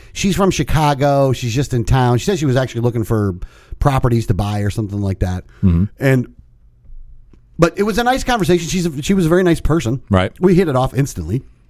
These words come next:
Speaker 1: And she did something at the end of the ride that I, I, you don't always like, people ask all the time, "Hey, hey, if," 'cause we, you know, you're having a good ride with somebody. They're like,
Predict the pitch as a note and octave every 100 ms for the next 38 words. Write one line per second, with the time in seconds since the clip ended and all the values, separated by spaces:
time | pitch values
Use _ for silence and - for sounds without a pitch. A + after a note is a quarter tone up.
0 | _ _ _ _ _ - - - D3+ D3+
1 | D3+ C#3+ - - - - - - F3 E3
2 | G#3+ G#3+ G3 F#3 C3+ D#3+ F#3 D#3+ C#3+ C3+
3 | B2+ B2 A2+ - A#2 C3 B2+ - - _
4 | _ _ _ - _ - C3 C3+ G#2+ -
5 | C#3 F#2+ G#2 - A2 - - - D3 F3
6 | F#3 D3 D#3 D#3 B2+ G#2 - - _ -
7 | C#3+ A2 - F#3+ F3 C3+ D3 - E3 D#3
8 | F3+ F3+ B3+ D3 B2 E3+ F#2+ F2 A2+ -
9 | - A#2 - - D#3+ D#3+ A3 F#3 G3 E3+
10 | E3 F3+ D#3+ D#3+ C3+ C#3+ A#2 C3 A#2 A#2
11 | A#2 A2 B2 C3